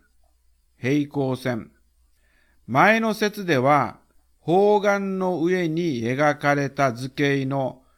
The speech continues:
線対称な図形を描きました。今度は、方眼ではなく、対称軸に垂直な線だけが引かれています。例を見てください。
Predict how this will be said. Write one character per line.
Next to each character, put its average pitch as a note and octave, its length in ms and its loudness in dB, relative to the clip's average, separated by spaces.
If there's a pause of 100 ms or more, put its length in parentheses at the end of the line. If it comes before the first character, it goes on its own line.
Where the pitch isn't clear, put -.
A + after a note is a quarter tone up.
(160)
線 E3+ 420 -2
対 E3+ 380 2
称 E3 360 -2
な D#3 220 2
図 B2+ 160 -8
形 C3+ 400 -2
を D#3 200 0
描 A2+ 240 0
き A#2 120 -8
ま A2 100 -2
し - 80 -10
た。 G2 200 -10 (1080)
今 G3+ 300 -2
度 G3 140 0
は、 F#3 340 4 (380)
方 G3+ 380 2
眼 G3 360 2
で G3 120 0
は F3+ 200 4
な B2 160 0
く、 B2+ 340 -6 (600)
対 F#3+ 400 0
称 F#3+ 420 0
軸 E3+ 340 -6
に E3+ 380 -2
垂 G#3 540 -6
直 C#3+ 300 -4
な D3+ 240 0
線 C#3 380 -2
だ C3+ 180 0
け B2 200 -6
が D3+ 160 2
引 - 140 -12
か B2+ 180 0
れ A#2+ 140 -4
て D#3+ 160 -2
い B2 100 -2
ま G2 140 -8
す。 - 180 -20 (1300)
例 F#3+ 220 4
を E3+ 100 4
見 C#3 120 0
て C3 140 -2
く B2 100 -8
だ A#2 120 0
さ A2+ 140 -2
い。 G2 160 -10